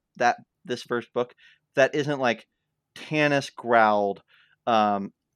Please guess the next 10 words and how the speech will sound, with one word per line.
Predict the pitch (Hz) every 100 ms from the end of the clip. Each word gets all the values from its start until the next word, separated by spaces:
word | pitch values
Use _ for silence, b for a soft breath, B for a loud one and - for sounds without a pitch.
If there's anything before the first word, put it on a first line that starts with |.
| _ _ -
uh, | 117 104 107 -
"Rasslin | 120 135 131 - 139 123
sneered," | 107 - 127 113 107 104 -
Cameron | - 135 131 131 127 120 113 110 b b b -
yelled, | 117 113 107 107 101
or, | 107 101 - _ _ -
you | 123
know, | 104 95 - _ _ _ -
you | 120
know, | 98